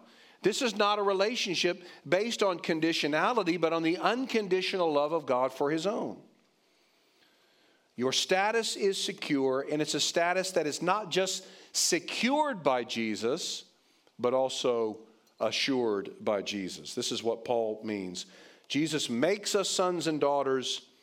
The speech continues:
and he assures us that we are sons and go-, daughters. So here's the final way that God is with us in Christ.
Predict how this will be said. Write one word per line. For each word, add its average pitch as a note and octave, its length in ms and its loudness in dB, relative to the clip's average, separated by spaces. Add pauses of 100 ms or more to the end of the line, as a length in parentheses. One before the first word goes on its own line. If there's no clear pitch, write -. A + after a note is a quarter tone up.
(440)
and G#2+ 140 -2
he G#2 80 0
assures E3 520 0
us C#3+ 200 0
that B2 180 -2
we A#2+ 160 0
are A2 240 2
sons G#2 340 -4
and G2+ 140 -6
go-, F#2+ 260 -2
daughters. G2 300 -2
So - 80 -2
here's C#3 160 -2
the D3+ 60 0
final B2+ 320 0
way A2+ 140 2
that G#2 120 -6
God G#2 240 0
is G2+ 100 -8
with G#2 220 -4
us G2 180 -4
in F#2+ 120 -10
Christ. E2+ 540 -8